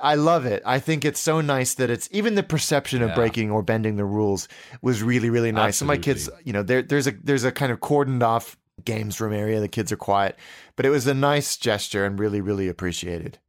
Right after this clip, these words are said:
Speaker 2: These are the little things again, right? We say, I mean, of course, it's sometimes a lottery. You might not get that, eh, for maybe another person. Maybe that day is super, really busy. But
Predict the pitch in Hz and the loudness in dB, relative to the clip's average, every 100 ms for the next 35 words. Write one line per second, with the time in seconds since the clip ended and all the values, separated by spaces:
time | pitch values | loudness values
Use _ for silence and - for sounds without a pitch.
0 | - 143 240 214 160 175 - 147 135 95 | -12 -2 0 2 2 2 2 0 2 0
1 | 92 87 80 80 92 95 101 117 107 135 | -4 -4 -6 -4 -2 -2 -4 0 0 2
2 | 160 - 220 196 139 - 131 120 120 104 | 0 0 0 0 -4 -2 -2 0 -2 0
3 | 104 107 104 101 95 95 92 113 - 107 | 2 2 2 0 0 0 2 0 0 -4
4 | 98 - 98 98 _ _ - 85 101 95 | -4 -2 -2 -2 _ _ -8 -4 0 2
5 | 82 - 92 92 90 92 85 - 117 - | 0 -2 -2 0 2 2 0 0 0 0
6 | 107 92 85 90 90 82 95 - - 87 | 0 0 0 0 0 2 0 -2 -6 -6
7 | 80 87 80 78 120 101 110 101 85 | -4 -2 -2 -2 -2 0 -2 -2 -6